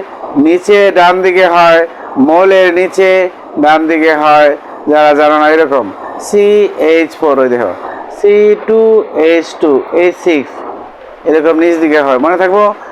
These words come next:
হাইড্রোজেন ছয়টা, কার্বন দুইটা, কার্বন তিনটা, হাইড্রোজেন আটটা, কার্বন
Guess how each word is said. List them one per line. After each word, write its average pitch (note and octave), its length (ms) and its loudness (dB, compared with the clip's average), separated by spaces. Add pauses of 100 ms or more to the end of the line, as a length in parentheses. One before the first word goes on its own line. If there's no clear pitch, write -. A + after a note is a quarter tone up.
(260)
হাইড্রোজেন F3+ 540 2 (120)
ছয়টা, G#3 400 2 (520)
কার্বন D#3 380 2 (140)
দুইটা, D#3 380 0 (440)
কার্বন D#3+ 340 2 (140)
তিনটা, G#3 400 2 (420)
হাইড্রোজেন D3+ 520 2 (160)
আটটা, D#3 340 -2 (420)
কার্বন D#3+ 400 2